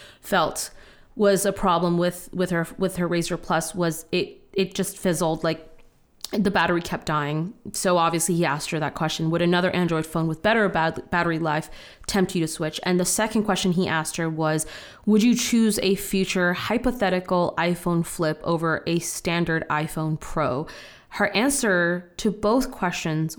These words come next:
were no, which I found very interesting. So not only is she not interested in another phone that had better battery life,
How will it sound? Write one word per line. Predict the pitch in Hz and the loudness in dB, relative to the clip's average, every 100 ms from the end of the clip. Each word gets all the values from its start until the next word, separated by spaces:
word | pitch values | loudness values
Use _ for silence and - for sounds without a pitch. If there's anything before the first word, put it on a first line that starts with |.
| - | -4
were | 175 170 | 2 4
no, | 180 190 208 117 - 202 196 _ _ | 4 4 2 0 -4 -6 -10 _ _
which | 190 - - | -2 0 0
I | 202 240 | 2 2
found | 226 175 160 165 - | 0 0 0 -2 -6
very | 165 170 165 - | -8 -4 -4 -4
interesting. | 160 156 156 - - - 190 - - - | -8 -10 -10 -10 -10 -10 -12 -14 -20 -6
So | - | 2
not | 226 226 226 | 4 4 4
only | 247 285 - | 2 4 2
is | 214 | 2
she | 214 | 2
not | 202 190 - | 4 2 2
interested | 190 196 - 190 | -2 -2 -4 -2
in | 180 | -2
another | 170 165 165 | -2 -2 -4
phone | - - 165 165 156 160 - - - _ | -8 -6 -4 -2 -4 -6 -10 -20 -20 _
that | 170 - | -6 -6
had | - 170 165 | -4 -4 -2
better | 165 160 160 | -4 -2 -2
battery | 156 160 165 165 | -4 -4 -4 -6
life, | 160 151 147 156 | -6 -6 -6 -8